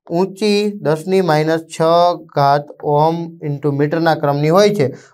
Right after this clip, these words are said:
ઉપરાંત મિશ્ર ધાતુઓ ઊંચા તાપમાને ત્વરિત દહન પામે, એટલે કે ઓક્સિડાઇઝ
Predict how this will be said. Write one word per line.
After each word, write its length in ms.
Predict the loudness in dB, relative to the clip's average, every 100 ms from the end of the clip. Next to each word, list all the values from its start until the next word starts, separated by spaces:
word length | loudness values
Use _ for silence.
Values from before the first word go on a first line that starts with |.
| -2
ઉપરાંત 440 | 0 2 2 0 0
મિશ્ર 340 | -2 0 2 4
ધાતુઓ 440 | 4 2 2 2 2
ઊંચા 320 | 0 0 2
તાપમાને 600 | 2 0 0 -2 0 -2
ત્વરિત 460 | -2 0 2 2 0 -16 _ _ _ _ _ 0
દહન 300 | 2 2 2
પામે, 240 | 0 2 2
એટલે 160 | 0 0
કે 100 | 2
ઓક્સિડાઇઝ 600 | 2 0 2 4 2